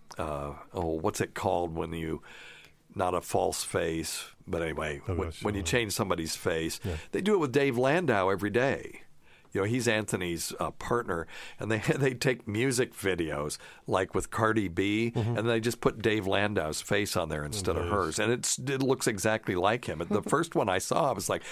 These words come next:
Speaker 1: I thought he did it.
Speaker 2: Oh, wow.
Speaker 1: You know, I thought he dressed, you know, put on a wig and some kind of push-up bra and stuff <laughs> and was running around. It's so perfect.
Speaker 2: Huh.
Speaker 1: So, um, you know, uh, yeah, so if somebody comes up with a,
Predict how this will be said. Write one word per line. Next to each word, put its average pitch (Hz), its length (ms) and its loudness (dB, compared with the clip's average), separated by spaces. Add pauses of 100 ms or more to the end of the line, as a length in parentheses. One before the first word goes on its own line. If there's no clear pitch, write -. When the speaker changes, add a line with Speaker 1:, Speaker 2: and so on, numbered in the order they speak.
(160)
Speaker 1:
I 131 100 4
thought 139 280 2
he 120 160 2
did 127 340 2
it. - 300 -8 (240)
Speaker 2:
Oh, 98 100 -2
wow. 85 160 -2
Speaker 1:
You 87 60 -2
know, 123 80 6
I 123 40 4
thought 127 180 4
he 120 120 2
dressed, 110 420 2
you 107 120 2
know, 98 80 0
put 113 200 0
on 104 140 4
a 92 60 2
wig 110 400 2
and 104 140 0
some 104 220 -2
kind 104 180 0
of - 100 -6
push-up - 400 0
bra 98 280 4
and - 120 -4
stuff - 500 -4
<laughs> - 60 -16
and - 100 4 (140)
was 285 240 2
running 190 400 0
around. 175 380 0 (240)
It's - 160 0
so - 200 0
perfect. - 680 -4 (480)
Speaker 2:
Huh. 82 180 -10 (560)
Speaker 1:
So, 110 560 2
um, 87 500 0 (400)
you 110 140 -2
know, 92 440 0
uh, 80 440 0
yeah, 95 280 0
so 95 200 0
if 87 60 -6
somebody 139 240 0
comes 107 280 -2
up 113 220 2
with 101 220 0
a, 85 180 0